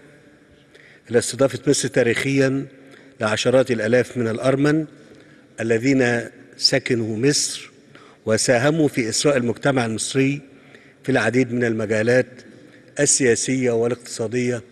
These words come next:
والثقافية والفنية. ويسعدني في هذا الصدد الإشارة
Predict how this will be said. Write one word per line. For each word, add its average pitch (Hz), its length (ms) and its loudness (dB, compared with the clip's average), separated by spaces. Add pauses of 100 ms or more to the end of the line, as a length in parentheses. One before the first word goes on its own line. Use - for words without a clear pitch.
(300)
والثقافية 117 800 0 (100)
والفنية. 101 680 -2 (2250)
ويسعدني 135 500 2
في 131 100 -2
هذا 131 220 0
الصدد 143 440 0 (920)
الإشارة 135 580 2